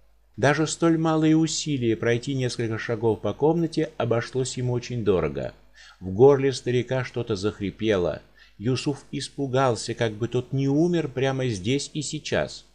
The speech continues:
Испугался, конечно, не за него, а за себя. Вряд ли Эфиоп поверит, что это не он убил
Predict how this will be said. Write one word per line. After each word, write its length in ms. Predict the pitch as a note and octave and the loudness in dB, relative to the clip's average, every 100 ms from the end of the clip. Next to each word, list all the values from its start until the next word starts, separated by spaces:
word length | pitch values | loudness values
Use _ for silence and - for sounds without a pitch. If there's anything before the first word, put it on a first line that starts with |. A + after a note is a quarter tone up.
| _ _ _ - | _ _ _ -8
Испугался, 720 | G#2 - A#2 G2+ A#2 B2+ C3 | -4 -2 0 2 2 2 -2
конечно, 500 | B2 A#2 A#2 A2+ A2+ | -2 -2 -2 -4 -4
не 160 | A2+ A#2 | -2 -2
за 180 | A2 B2+ | 0 0
него, 500 | C3 C3 C3+ F#2+ - | 0 0 2 2 2
а 120 | F#2 | 0
за 140 | G2+ A2+ | 0 -2
себя. 640 | - A#2+ A2+ A#2 D#2 B1+ - - - | -2 -4 0 0 -2 -6 -16 -20 -14
Вряд 400 | F#2 A#2 B2+ G2 | -2 2 2 0
ли 160 | F#2+ G#2 A#2 | -4 -4 -2
Эфиоп 540 | F#2+ - F#2 F2+ F2 | -4 -2 0 0 -2
поверит, 480 | - D#2+ E2+ G#2 B2+ | -4 -2 2 0 -2
что 220 | - - | -8 -4
это 240 | F#2 - F#2 | -4 -2 -2
не 160 | G2+ | 0
он 280 | G2+ A2+ B2+ - | 2 0 0 -2
убил 460 | B2+ A2+ E3 F#3+ | -4 -2 -4 -4